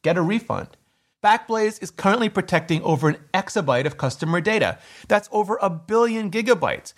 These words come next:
and they've restored over fifty billion files to date. And you can go to backblaze dot com slash Rene Ritchie and test it out and start protecting your data today. Click on the link in the description, or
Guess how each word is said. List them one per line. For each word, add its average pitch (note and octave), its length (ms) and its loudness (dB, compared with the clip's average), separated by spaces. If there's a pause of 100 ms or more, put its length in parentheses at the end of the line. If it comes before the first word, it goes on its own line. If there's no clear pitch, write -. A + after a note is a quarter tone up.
(180)
and F3+ 140 0
they've F#3 140 0
restored G#3 460 2
over F3+ 260 -2
fifty A3 440 -4
billion D#3+ 420 2
files A2 440 0
to - 160 -6
date. E3+ 440 -2 (400)
And F#3+ 140 0
you G#3+ 100 2
can A#3 120 -2
go G#3+ 140 2
to G3 80 -2
backblaze G3 540 0
dot F3 200 2
com F3 320 -2
slash F3+ 380 0
Rene F3+ 160 2
Ritchie F3 400 -4
and D#3 180 -4
test F#3+ 280 -2
it G3 80 0
out F3 260 0
and D#3 80 -12
start E3 220 0
protecting E3 480 -2
your F3+ 180 0
data D3+ 500 0 (140)
today. F3+ 460 -2 (300)
Click F#3 120 -4
on F3+ 100 2
the D#3 80 2
link F3+ 200 -2
in A#3+ 40 0
the A#3+ 60 0
description, E3+ 600 -2
or G#3 340 2